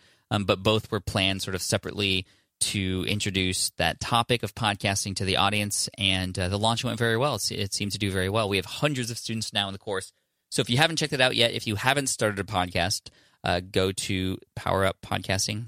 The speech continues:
dot com. That's where you wanna go and sign up for the wait list. And the next time it's open, you'll hear about it. Um, lastly, guys, I just wanna send you guys both an Ask Pat t-shirt. So, so we'll send two over your way if we can, and, uh, you'll hear from my assistant in the next couple weeks or so. But yeah,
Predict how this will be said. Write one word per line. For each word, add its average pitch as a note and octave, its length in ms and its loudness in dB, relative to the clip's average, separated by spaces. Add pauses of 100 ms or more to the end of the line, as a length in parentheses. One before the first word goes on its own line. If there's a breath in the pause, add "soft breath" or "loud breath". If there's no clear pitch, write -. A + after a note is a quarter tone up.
dot G2+ 220 0
com. - 260 -2
That's - 160 -6
where G#2 80 2
you F#2 80 0
wanna F#2+ 140 0
go F#2+ 140 2
and G2 80 -2
sign G2 220 2
up F2+ 60 -4
for G2+ 60 -6
the G2+ 60 2
wait G#2+ 160 2
list. B2 300 0 (320 soft breath)
And F#2+ 180 2
the F#2+ 40 2
next G#2 220 2
time G#2+ 120 0
it's F#2+ 100 -2
open, G2 260 2
you'll F2+ 120 -2
hear G#2+ 200 0
about G2 200 4
it. - 160 -4 (260 soft breath)
Um, G#2 300 0 (540)
lastly, A#2+ 580 2
guys, G2 320 6
I A#2+ 40 0
just - 180 0
wanna D3 120 4
send C3 200 2
you A2+ 40 4
guys G#2+ 220 4
both A2 420 2
an A2+ 100 -2
Ask G#2 220 2
Pat A2 220 2
t-shirt. B2 400 2
So, G#2 380 0
so G#2+ 120 -4
we'll G2+ 120 -2
send A2 360 -4
two B2+ 260 2
over A#2 140 0
your A2 200 0
way A2 180 6
if G#2+ 100 0
we G#2+ 60 -10
can, G#2+ 380 0 (340 soft breath)
and, G2 220 2
uh, F#2+ 60 4
you'll F#2 180 -2
hear G2 180 -2
from G#2+ 120 -8
my G2 80 0
assistant G2+ 400 -4
in G2 60 -8
the G2 60 -6
next F#2 220 -4
couple - 260 -10
weeks F2+ 240 -10
or G#2+ 40 -20
so. F#2 200 -12
But F#2+ 160 -6
yeah, G#2+ 180 4